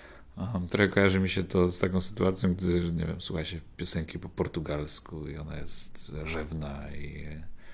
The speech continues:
i czujemy, że to jest właśnie ta piosenka na tę chwilę, chociaż nigdy w życiu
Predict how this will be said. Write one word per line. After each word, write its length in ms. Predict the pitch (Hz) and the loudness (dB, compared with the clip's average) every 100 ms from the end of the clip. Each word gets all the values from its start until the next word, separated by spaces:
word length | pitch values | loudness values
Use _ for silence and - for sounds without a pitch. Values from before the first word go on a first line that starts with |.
| - - - | -14 -10 -2
i 80 | |
czujemy, 400 | 120 107 92 85 | 2 8 10 10
że 120 | 80 80 | 4 2
to 120 | 92 | 2
jest 180 | 85 - | 0 2
właśnie 300 | 85 - 90 | 0 2 4
ta 120 | 95 | 4
piosenka 480 | 92 92 92 90 - | 4 4 4 4 2
na 120 | 87 | 2
tę 180 | - 87 | 2 0
chwilę, 500 | - 92 87 82 82 | 2 2 2 0 -2
chociaż 380 | 87 - 87 90 | -4 -4 -4 -4
nigdy 240 | 85 87 | -4 -4
w 60 | 82 | -4
życiu 260 | 85 95 | -4 -4